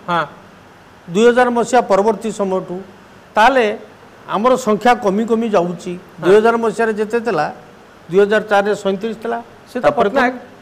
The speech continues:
Speaker 1: କ'ଣ
Speaker 2: ତାହେଲେ
Speaker 1: କଲେ?
Speaker 2: ତା ମାନେ ହଉଛି
Speaker 1: ହଁ।
Speaker 2: ଯେ ଜନସାଧାରଣଙ୍କର ସମର୍ଥନଟା ଆମ ପାଖରୁ କମି କମି ଯାଉଛି।
Speaker 1: ହଁ।
Speaker 2: ସେଥିପାଇଁ ଆମେ ଦାୟୀ ହବୁନି କ'ଣ? ଆଉ ଗାଁ ଲୋକ
Speaker 1: ସେ ତ
Speaker 2: ଦାୟୀ ହେବେ?
Speaker 1: ପଟ୍ଟନାୟକ କ'ଣ କଲେ, କୋଉ ନେତାଙ୍କୁ ବସେଇଲେ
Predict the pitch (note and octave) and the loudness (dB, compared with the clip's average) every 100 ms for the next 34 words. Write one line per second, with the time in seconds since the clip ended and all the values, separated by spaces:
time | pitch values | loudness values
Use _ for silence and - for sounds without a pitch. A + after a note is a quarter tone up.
0 | - A#3+ F#3+ B3 B3 F#3+ F#3 G#3+ A#3 F3 | -2 4 6 6 4 4 6 6 4 2
1 | G3+ C4 G#3+ D#3 - D3+ A#3+ C#4 - - | 4 4 4 0 -6 -10 -10 -14 -20 -10
2 | D3+ - G3 C#4 F3+ F3+ A#3 A#3 A3+ A3+ | -10 -8 -6 -2 0 0 0 2 2 2
3 | B3 A#3+ A#3+ C4 C4 - F#3 C4 - F#3 | 0 -2 -2 -2 -2 -4 0 0 -2 -8
4 | A#2 C3 G#3 B3+ - - - - C#3 E3 | -6 -6 -6 -10 -20 -20 -20 -12 -6 -4
5 | A3+ A3 F#3+ F#3+ F#3+ C#4 - F3 F3 G3 | -4 -2 -2 -2 -4 -6 -6 -4 -2 -2
6 | G3 B3 A#3 E3 D3+ C#3 E3+ E3+ F#3 D3+ | -4 -4 0 0 0 -4 -10 -10 -8 -10
7 | - G#3+ G#3 B3+ A#3 A#3 A#3+ C4+ C4+ C4 | -2 -2 0 2 2 2 2 4 4 2
8 | C4+ C4 C4 A#3 G#3 F3+ F#3 A#3 B3+ C#4 | 2 0 2 2 0 2 2 2 2 4
9 | E4 C4+ A#3+ C#4+ C4+ C4 - - - B3 | 4 2 2 2 2 -2 -14 -18 0 2
10 | F#4 F#4+ E4 G#3 C#3 - - - - - | 2 4 2 2 -2 -6 -18 -20 -20 -20
11 | - - C4 F#4+ D4+ C#4+ D#4 D#4+ C4+ A#3+ | -20 0 2 6 4 4 2 2 0 2
12 | C4+ C4 F#3 | 2 2 2